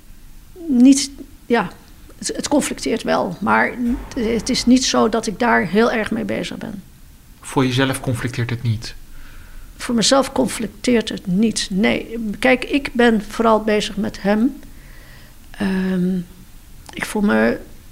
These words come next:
Speaker 1: eh, ja, het klinkt gek, maar het is, zo voelt het dus niet.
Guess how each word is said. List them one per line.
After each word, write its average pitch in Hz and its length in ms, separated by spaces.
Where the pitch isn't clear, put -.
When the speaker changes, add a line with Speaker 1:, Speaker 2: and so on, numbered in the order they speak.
Speaker 1:
eh, - 180
ja, 254 140
het 233 120
klinkt 311 260
gek, 311 260
maar 214 120
het 208 160
is, - 280
zo - 160
voelt - 240
het 196 100
dus - 160
niet. - 360